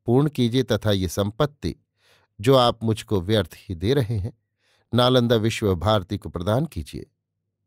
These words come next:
इतना कहकर परम त्यागी साधुवर जयसेन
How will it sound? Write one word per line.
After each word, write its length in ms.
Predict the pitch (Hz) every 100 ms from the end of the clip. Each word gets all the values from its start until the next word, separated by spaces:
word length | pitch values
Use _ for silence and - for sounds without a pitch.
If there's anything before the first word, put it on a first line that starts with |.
| _ _ _ _ _ -
इतना 280 | 147 165 160
कहकर 360 | 147 143 147
परम 320 | 120 139 139
त्यागी 360 | 123 143 127 131
साधुवर 500 | - 120 123 120 117
जयसेन 540 | 104 120 113 147 95